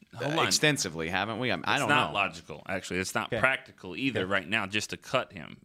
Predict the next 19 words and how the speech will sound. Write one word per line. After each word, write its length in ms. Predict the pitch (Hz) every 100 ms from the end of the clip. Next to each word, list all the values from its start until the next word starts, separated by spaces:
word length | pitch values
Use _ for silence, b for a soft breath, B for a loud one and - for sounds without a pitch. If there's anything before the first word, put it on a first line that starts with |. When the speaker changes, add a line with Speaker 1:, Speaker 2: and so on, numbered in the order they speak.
| -
Speaker 1:
Let's 240 | 107 -
see 180 | 123 110
what 180 | 101 92
happens. 480 | 104 98 82 85 -
Remember, 420 | - 90 113 90
he 140 | 87 87
counts 300 | - 113 101
about 260 | 90 98 -
three 160 | 117
million 360 | 113 113 110 107
right 180 | 107 92
now. 220 | 104 101
If 100 | -
you 80 | 95
cut 240 | - 110
him, 60 | 104
he 120 | 104
counts 340 | - 98 92 -
five. 320 | 85 62